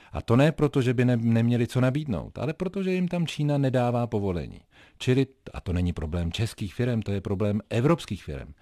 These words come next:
Čili my musíme skutečně usilovat o vzájemně výhodné vztahy. Pokud čínské firmy mohou získávat u nás v soutěži, otevřené soutěži zakázky například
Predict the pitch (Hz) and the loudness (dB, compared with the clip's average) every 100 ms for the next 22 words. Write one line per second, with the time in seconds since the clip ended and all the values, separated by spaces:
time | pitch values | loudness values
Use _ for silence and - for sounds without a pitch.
0 | - - _ _ - 117 123 135 156 175 | -20 -20 _ _ -2 2 4 4 2 0
1 | 165 151 190 208 190 - 95 95 127 123 | -2 -2 -4 -4 -4 -4 -4 -4 -4 -2
2 | 127 123 110 95 85 76 104 117 127 131 | -2 -4 -6 -4 -2 2 4 4 2 0
3 | 123 98 98 98 95 90 87 - 67 - | 0 -2 0 0 0 -2 -6 -10 -12 -16
4 | - - _ 143 143 123 - - _ _ | -20 -20 _ 0 2 -2 -4 -18 _ _
5 | _ - 117 - 131 123 123 120 110 113 | _ -2 0 0 -2 0 0 2 4 4
6 | 113 101 104 98 113 113 104 - 110 110 | 4 2 -2 -4 -2 0 -2 0 2 4
7 | 76 - - _ - - 123 123 127 90 | 2 -6 -16 _ -6 2 2 4 0 0
8 | 69 - _ _ 113 104 165 143 110 95 | -6 -10 _ _ -4 0 2 2 2 0
9 | 98 92 95 87 95 - 107 107 - 95 | -2 -2 -2 -2 -2 0 -2 -2 -2 -2
10 | 85 - 90 113 92 | -2 -6 -4 -2 -2